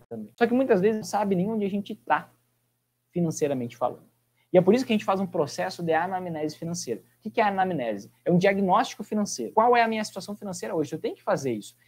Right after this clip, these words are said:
E focar principalmente em duas perguntas que tu tem que fazer, tá?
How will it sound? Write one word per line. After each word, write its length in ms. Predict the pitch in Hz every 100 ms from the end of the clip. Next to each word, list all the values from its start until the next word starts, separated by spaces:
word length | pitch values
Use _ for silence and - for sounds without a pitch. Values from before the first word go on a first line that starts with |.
| _
E 120 | 180
focar 420 | 180 208 202 233 -
principalmente 580 | 311 - 226 214 240 196
em 80 |
duas 260 | 165 254 294
perguntas 440 | - 202 185 208
que 100 | -
tu 80 | -
tem 140 | 170 156
que 120 | _
fazer, 340 | 170 135 104 - _ -
tá? 200 | 135